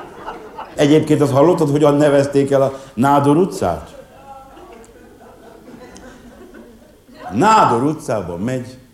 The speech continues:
Münich Ferenc, meg egy ember. Mennek, mennek, azt mondja Münich:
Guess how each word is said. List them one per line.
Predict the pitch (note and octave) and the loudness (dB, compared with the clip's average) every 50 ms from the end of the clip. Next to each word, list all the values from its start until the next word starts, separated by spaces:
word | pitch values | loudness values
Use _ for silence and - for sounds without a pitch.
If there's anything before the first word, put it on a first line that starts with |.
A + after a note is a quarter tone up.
| _ _ - | _ _ -10
Münich | F2 A2+ C3 B2 G2+ E2+ - - - | -6 -6 -4 -4 -6 -8 -12 -14 -10
Ferenc, | - A#2+ A#2 G#2+ G#2 G2+ F#2+ F#2 - - - - _ _ _ _ _ _ _ _ _ _ _ _ _ _ _ - | -6 -6 -6 -6 -6 -10 -10 -12 -16 -18 -20 -20 _ _ _ _ _ _ _ _ _ _ _ _ _ _ _ -12
meg | G2 F#2+ F2 | -10 -10 -8
egy | F2+ E2+ D2+ - | -8 -10 -10 -12
ember. | - F2 - - - - - - - _ _ _ - - - - - - - - | -16 -18 -18 -20 -20 -20 -20 -20 -20 _ _ _ -20 -20 -20 -20 -20 -20 -16 -10
Mennek, | G3 G3 G3+ F#3+ - - F#2 - - A#2+ C#3 | -8 -6 -4 -4 -4 -4 -4 -6 -6 -6 -6
mennek, | C#3 C3+ B2 A#2 A2+ A2+ - | -6 -6 -6 -6 -8 -8 -8
azt | B2+ B2+ B2 - B2 | -8 -8 -8 -8 -8
mondja | A#2 A2+ A2+ A2 | -6 -6 -4 -4
Münich: | A2+ A2+ A2+ G#2+ G2 F#2 F2 E2+ - | -4 -4 -4 -4 -6 -6 -8 -10 -12